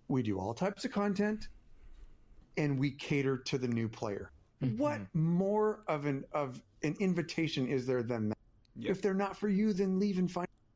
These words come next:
Speaker 3: And you'll be able to
Speaker 1: But
Speaker 3: find
Speaker 1: there
Speaker 3: those
Speaker 1: are
Speaker 3: guilds
Speaker 1: so many
Speaker 3: easier.
Speaker 1: avenues for you to
Speaker 3: Yeah.
Speaker 1: find help out there
Speaker 3: It's true.
Speaker 1: in this particular spot. Now,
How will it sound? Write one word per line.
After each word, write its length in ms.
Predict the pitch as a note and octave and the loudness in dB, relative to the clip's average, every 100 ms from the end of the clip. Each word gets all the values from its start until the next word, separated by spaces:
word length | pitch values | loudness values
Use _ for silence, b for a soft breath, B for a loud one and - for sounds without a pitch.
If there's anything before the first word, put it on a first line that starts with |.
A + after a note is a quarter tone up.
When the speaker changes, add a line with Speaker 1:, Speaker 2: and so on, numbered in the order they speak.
| _ - | _ -4
Speaker 3:
And 100 | B2 | 0
you'll 120 | B2 | 2
be 60 | B2+ | 2
able 80 | A#2+ | 2
to 100 | - | 2
Speaker 1:
But 80 | D3 | 2
Speaker 3:
find 120 | C3 | 2
Speaker 1:
there 100 | D#3+ | 2
Speaker 3:
those 40 | D#3 | 2
Speaker 1:
are 60 | D3+ | 2
Speaker 3:
guilds 320 | G2+ G#2 A2+ | 2 0 -2
Speaker 1:
so 200 | E3+ E3 | 0 2
many 160 | D3 C3 | 2 2
Speaker 3:
easier. 120 | A#2+ | 2
Speaker 1:
avenues 460 | A2+ A2 G#2+ G#2+ | 0 0 0 0
for 220 | - B2 A2+ | -2 -2 0
you 140 | G#2 | 2
to 120 | G#2+ | 0
Speaker 3:
Yeah. 80 | G#2+ | -2
Speaker 1:
find 280 | B2+ A#2 A2+ | -4 -4 -4
help 360 | - D3+ D#3 | -2 -2 0
out 240 | C3 A2 - | -2 -2 0
there 260 | A2+ A2 G#2 | 0 0 -2
Speaker 3:
It's 80 | - | -8
true. 140 | - E2+ - - | -16 -16 -10 0
Speaker 1:
in 220 | G3 G#3 | 2 2
this 160 | F#3+ F#3 | 2 0
particular 840 | - - E3+ D#3+ C#3 C3 B2 A#2 - _ _ _ _ _ _ _ | -2 -2 -2 0 2 2 2 -2 -14 _ _ _ _ _ _ _
spot. 440 | - - C#3 G2 D#3 | -8 -2 -2 -2 -2
Now, 220 | C#3+ | -2